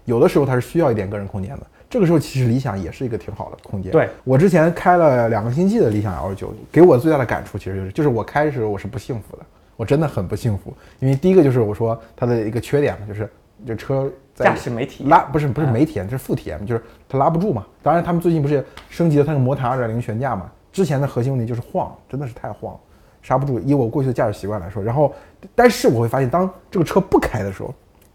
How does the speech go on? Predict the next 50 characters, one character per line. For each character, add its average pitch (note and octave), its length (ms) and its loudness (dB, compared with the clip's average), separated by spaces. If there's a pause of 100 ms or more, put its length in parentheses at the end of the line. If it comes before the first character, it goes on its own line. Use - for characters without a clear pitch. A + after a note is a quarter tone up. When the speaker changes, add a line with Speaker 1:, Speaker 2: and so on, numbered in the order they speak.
(260)
Speaker 1:
就 F#3+ 120 4
是 F#3+ 80 8 (100)
停 D3+ 380 4
在 B3 100 10
地 D#3 80 6
下 B2+ 140 4
车 A#2 120 -6
库， A#2 80 0
你 G#2+ 120 0
不 C3 160 0
用， F3 180 4 (140)
你 C3+ 80 -2
先 E3+ 180 0
不 - 120 -4
上 E3+ 200 2
楼， A2 200 0 (440)
你 B2+ 100 2
在 F3 80 8
这 F#3 120 6
里 D3+ 60 6
面 B2 160 4
待 G3+ 220 8
一 A3+ 80 8
会 - 160 0
儿。 - 180 -10
而 G#3+ 140 6
且 A3 100 8 (160)
我 C#3+ 120 2
发 F#3 100 4
现 G3+ 80 4
它 F3 140 2
的 F#3+ 80 4
那 F3 100 2
个， B2 260 0 (160)
就 C#3+ 120 -2
是 B2+ 180 2
理 C3+ 100 2
想 D3 160 0
L C3 120 2
九 B2+ 120 -2
那 G#2+ 140 -6
个 G#2+ 80 -6
后 - 180 -4
面 C3 120 2
那 A2 80 0
个 A2 40 -2
后 B2+ 160 -2
视 A2+ 120 -4
屏 C#2+ 180 -12
嘛， - 100 -16